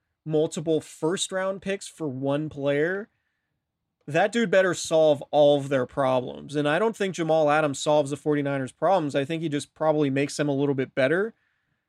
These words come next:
But I don't know that they're necessarily a better team. I, I mean, I know they're not a better team going forward if they end up giving up those draft picks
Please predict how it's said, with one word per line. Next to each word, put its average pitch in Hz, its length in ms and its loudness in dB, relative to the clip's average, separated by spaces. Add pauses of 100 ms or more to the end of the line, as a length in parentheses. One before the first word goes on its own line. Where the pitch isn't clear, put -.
(360)
But 160 340 4 (240)
I 165 120 0
don't 208 200 2
know 175 240 2
that 156 200 0
they're 156 180 2
necessarily 151 720 0
a 135 60 0
better 139 260 2
team. 143 540 -4
I, 147 180 0
I 135 100 0
mean, 151 160 2
I 139 100 2
know 170 240 4
they're 156 160 4
not 143 180 2
a 139 60 0
better 135 240 0
team 139 260 -4
going 131 260 -2
forward 135 460 2
if 151 140 -10
they 165 220 0
end 160 140 0
up 147 200 4 (400)
giving 170 260 0
up 160 160 2
those 147 200 0
draft 143 340 0
picks 131 260 -6